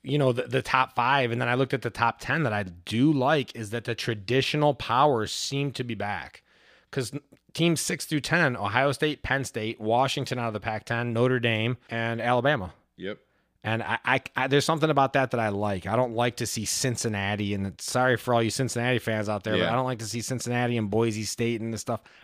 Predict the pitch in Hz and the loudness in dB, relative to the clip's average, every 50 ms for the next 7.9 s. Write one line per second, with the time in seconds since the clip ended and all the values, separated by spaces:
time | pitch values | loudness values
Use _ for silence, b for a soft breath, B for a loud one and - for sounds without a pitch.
0 | B - 127 151 160 131 139 123 - 131 117 113 127 131 - - 139 135 127 127 | B 0 2 2 4 4 0 0 0 0 0 2 2 2 2 0 0 0 0 0
1 | 117 - - _ _ _ _ _ _ 101 - - 110 104 98 90 80 82 80 - | 0 -2 -6 _ _ _ _ _ _ -10 -4 -2 -2 0 -2 -4 -6 -10 -6 0
2 | 135 151 170 151 190 175 - - 131 123 113 - 120 120 120 117 110 117 107 - | 2 2 4 6 6 6 6 6 6 4 6 6 4 2 2 2 0 -2 -4 -4
3 | 113 98 - - 113 107 98 90 - _ _ - - 113 101 85 - - 90 76 | -8 -10 -4 -2 0 0 0 -2 -6 _ _ -10 -8 -8 -8 -8 -8 -8 -8 -6
4 | 80 85 80 - 98 104 107 98 - - 95 98 98 92 92 95 95 92 87 95 | -6 -6 -6 -4 -4 -4 -4 -2 -4 -6 -6 -6 -6 -6 -6 -8 -10 -8 -6 -6
5 | 92 92 - _ - _ - 117 120 117 113 110 110 107 104 90 - _ _ _ | -6 -6 -6 _ -14 _ -2 0 2 2 2 2 2 0 -4 -8 -16 _ _ _
6 | - 113 113 107 - 123 117 113 107 - - 110 - 113 110 107 - 127 120 147 | -10 -10 -8 -6 -4 -2 0 0 0 -2 -2 -2 0 0 0 0 -2 -2 -2 -2
7 | 156 143 131 139 139 - 127 120 107 117 110 92 104 101 107 107 101 95 | -2 0 0 0 0 0 -2 -4 -4 -4 -8 -10 -12 -12 -12 -12 -12 -12